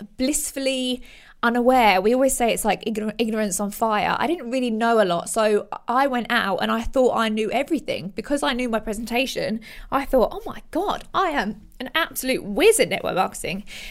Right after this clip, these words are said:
And then the more I got into the business, the more I started learning. And then I'd get on training calls and I'd hear something else that just blew my mind. And then I'd be like, "Oh my God, I don't know anything. Wow, I cannot be out there talking about network marketing because I don't know anything about this industry."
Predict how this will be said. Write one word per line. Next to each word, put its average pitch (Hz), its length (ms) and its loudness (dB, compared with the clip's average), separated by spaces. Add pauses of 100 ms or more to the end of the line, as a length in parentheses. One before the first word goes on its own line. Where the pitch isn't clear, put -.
And 277 180 0
then 311 200 2
the 285 40 -6
more 330 400 2
I 302 60 0
got 277 160 -2
into 233 240 -4
the 208 60 -10
business, 208 460 -4
the 240 100 -6
more 254 180 0
I 226 60 2
started 202 280 -4
learning. 226 600 0 (180)
And 240 100 -2
then 208 120 2
I'd 190 100 -2
get 254 140 2
on 254 100 -2
training 233 380 -2
calls 220 340 0
and 196 80 -4
I'd 175 120 -4
hear 254 260 0
something 233 340 -2
else 220 240 2
that - 140 -4
just - 240 -10
blew 262 300 2
my 220 180 0
mind. 208 460 0 (360)
And 233 100 -6
then 247 120 0
I'd 240 100 0
be 233 80 -2
like, 220 240 -4
"Oh 220 140 -8
my 214 80 -2
God, 240 280 -6
I 285 140 -8
don't 277 140 -6
know 185 160 -10
anything. 247 400 -10 (320)
Wow, 262 420 -2 (280)
I 339 160 0
cannot 294 520 0
be 254 140 2
out 285 200 2
there 190 140 -6
talking 240 240 -2
about 208 180 -2
network 214 220 -2
marketing 240 360 -2
because 202 220 -4
I 320 140 2
don't 226 160 -2
know 208 220 -2
anything 320 360 -2
about 208 240 -4
this - 140 -6
industry." 180 500 -2